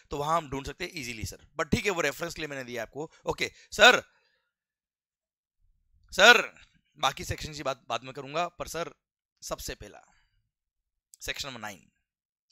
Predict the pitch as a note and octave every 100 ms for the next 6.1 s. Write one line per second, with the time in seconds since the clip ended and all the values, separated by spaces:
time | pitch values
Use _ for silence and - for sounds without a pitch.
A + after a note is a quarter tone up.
0 | _ - G3+ C4+ D3 - _ _ _ _
1 | _ _ _ _ - _ - G3 C#4 A3+
2 | - - _ _ - E3+ F#3+ F#3 D#3 F#3
3 | D#3+ - - - _ _ _ _ _ _
4 | _ _ _ - - - G3 B3+ C#4+ -
5 | A3+ A#3 A3 G#3+ E3+ D#3+ G#3+ A#3 G#3 A2+
6 | -